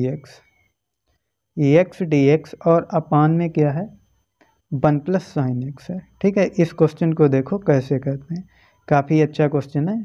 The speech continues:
वन प्लस sin x। इसे मैंने क्या किया? I सपोज कर लिया और इक्वेशन नंबर फर्स्ट है, बना लिया, ठीक है।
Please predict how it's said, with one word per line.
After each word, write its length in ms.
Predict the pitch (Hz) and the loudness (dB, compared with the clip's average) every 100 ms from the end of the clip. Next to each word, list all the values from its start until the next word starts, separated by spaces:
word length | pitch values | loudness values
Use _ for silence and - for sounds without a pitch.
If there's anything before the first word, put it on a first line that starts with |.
| 185 | -6
वन 200 | 143 139 | -4 -4
प्लस 320 | 143 196 - | -2 -4 -2
sin 260 | 151 127 123 135 | 0 0 -2 -6
x। 180 | - - _ _ _ _ - | -14 -20 _ _ _ _ -4
इसे 220 | 180 180 | 0 2
मैंने 280 | 165 160 160 | 4 4 4
क्या 160 | 147 139 | 2 2
किया? 300 | 160 190 - - | 2 2 2 0
I 180 | 139 143 | 0 -2
सपोज 420 | 147 135 139 131 | -8 -6 -6 -6
कर 140 | 147 135 | -6 -4
लिया 320 | 131 156 202 - _ _ | -2 -2 -4 -8 _ _
और 180 | 156 143 | 0 2
इक्वेशन 380 | 135 135 131 135 | 2 -2 -2 -2
नंबर 380 | 127 131 190 208 - - | -2 -2 -2 -4 -6 -4
फर्स्ट 360 | 139 - - | -4 -4 -8
है, 160 | 135 156 170 | -8 -6 -6
बना 400 | 160 165 139 131 | -2 2 2 2
लिया, 240 | 127 131 | 0 -2
ठीक 200 | 127 202 | -2 0
है। 100 | 233 | 0